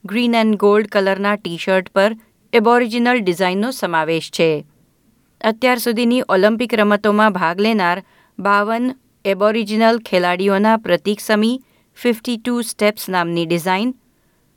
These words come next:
બોક્સર પોલ ફ્લેમિંગ દ્વારા તૈયાર કરવામાં આવી છે. અને બે હજાર ત્રેવીસમાં યોજાનાર મહિલા ફૂટબોલ વર્લ્ડ કપ માટે ઓસ્ટ્રેલિયા અને ન્યૂઝીલેન્ડના દસ શહેરોને યજમાની સોંપવામાં આવી છે.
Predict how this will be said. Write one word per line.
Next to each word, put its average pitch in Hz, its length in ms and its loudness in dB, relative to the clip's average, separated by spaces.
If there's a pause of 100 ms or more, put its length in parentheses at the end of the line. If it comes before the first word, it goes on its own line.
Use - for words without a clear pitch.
(100)
બોક્સર 220 500 -2 (160)
પોલ 180 260 2
ફ્લેમિંગ 202 460 0
દ્વારા 214 260 0
તૈયાર 170 360 -2
કરવામાં 170 520 0
આવી 160 240 -4
છે. 151 360 -8 (800)
અને 196 160 2
બે 190 220 4
હજાર 190 220 0
ત્રેવીસમાં 220 520 2
યોજાનાર 208 640 2
મહિલા 233 460 -2
ફૂટબોલ 214 520 -2
વર્લ્ડ 185 260 -2
કપ 202 220 -2
માટે 208 440 0 (340)
ઓસ્ટ્રેલિયા 262 520 2
અને 247 200 0
ન્યૂઝીલેન્ડના 220 720 2
દસ 202 540 -2
શહેરોને 196 640 2
યજમાની 170 460 -2
સોંપવામાં 175 600 -4
આવી 156 220 -6
છે. 151 360 -2